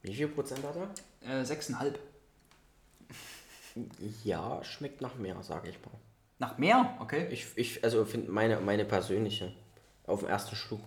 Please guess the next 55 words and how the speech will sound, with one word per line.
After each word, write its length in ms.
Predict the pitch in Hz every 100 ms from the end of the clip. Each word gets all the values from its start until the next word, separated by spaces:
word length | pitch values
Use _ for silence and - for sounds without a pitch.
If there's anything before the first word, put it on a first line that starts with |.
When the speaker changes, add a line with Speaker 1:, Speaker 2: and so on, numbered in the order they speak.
| - - -
Speaker 1:
vielleicht. 540 | 82 85 - - - - - - _ - - - - _ _ -
Kurz 300 | - - -
mit, 180 | 92 92 - - _ _ - - - -
ich 100 | 113
find 160 | 139
ja 60 | 147
eh, 160 | - 135
so 100 | 120
ein 140 | 107
Bier, 340 | 110 123 120 90
ähm, 140 | 107
verändert 420 | 104 - 117 113
sich 260 | - 104 69 - - -
meiner 280 | 90 92 101
Meinung 240 | 98 - -
nach, 60 | 98
so 220 | 101 73
in 120 | 104
die 340 | 107 101 - -
guten 220 | - 131 -
ersten 580 | - - - 120 107
drei, 340 | 110 - 110 123
vier 400 | - 123 120 117
Schlücke 440 | - 127 123 120 - - - -
verändert 340 | - - 131 127
sich 180 | 110 110
meist 260 | 104 113
so 60 | 110
ein 100 | 101
Bier 180 | 107 104
nochmal 280 | 110 104 101
einen, 180 | 98 - -
einen 180 | 196 -
Zacken 300 | - 110 107
mehr 140 | 104
als 160 | 107 107
nach 80 | 101
Speaker 2:
Das 100 | 101
Speaker 1:
dem 60 | -
Speaker 2:
stimmt, 140 | 185
Speaker 1:
ersten 120 | 175
Speaker 2:
ja, 100 | 160
Speaker 1:
Schluck. 60 | 147
Speaker 2:
aber 360 | 139 135 - -
ich 160 | - -
find's 380 | 175 180 - -
auch 160 | -
wieder 320 | - 208 202 -
so 180 | 170
auf 200 | 147 151
die, 280 | - 151 135
auf 140 | - -
die 120 | 131
süffige 460 | 120 156 226 233 226
Richtung, 400 | 220 226 233